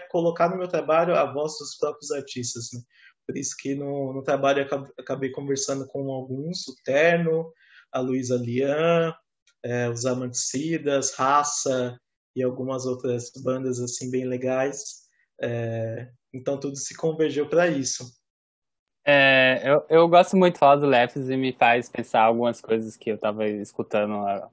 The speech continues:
Speaker 2: agora recentemente. Uma semana atrás eu participei do Rio Music Mer-, Market, que foi um, meio que um encontro, assim, da música e tal, de, de gente do mercado da música, promovido pela A B M I, né, e tal,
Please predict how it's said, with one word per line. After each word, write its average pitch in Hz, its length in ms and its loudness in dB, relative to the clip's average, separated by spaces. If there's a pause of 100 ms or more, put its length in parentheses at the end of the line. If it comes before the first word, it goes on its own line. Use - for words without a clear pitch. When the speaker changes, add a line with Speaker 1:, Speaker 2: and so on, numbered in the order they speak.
(140)
Speaker 2:
agora 113 340 2
recentemente. 113 580 -4
Uma 113 80 -4
semana 117 320 0
atrás 110 280 0
eu 117 80 -4
participei 117 360 -2
do 117 100 -2
Rio 113 340 -4
Music 110 400 -4
Mer-, 107 380 -2 (180)
Market, 113 440 -4 (800)
que - 100 -12
foi 113 300 2
um, 110 640 -4 (380)
meio 110 160 -4
que - 160 -10
um 120 140 -2
encontro, 120 560 0
assim, - 180 -8
da 117 140 2
música 117 720 -2
e 104 40 -6
tal, 110 220 -2
de, 110 180 -4
de 110 200 -4
gente 113 280 -6
do 113 80 -4
mercado 110 340 0
da 127 60 -4
música, 127 380 -2
promovido 117 420 -2
pela 110 520 2
A 113 160 4
B 120 140 4
M 120 460 0
I, 135 40 -4
né, 110 240 -4
e 104 60 -10
tal, 104 340 -6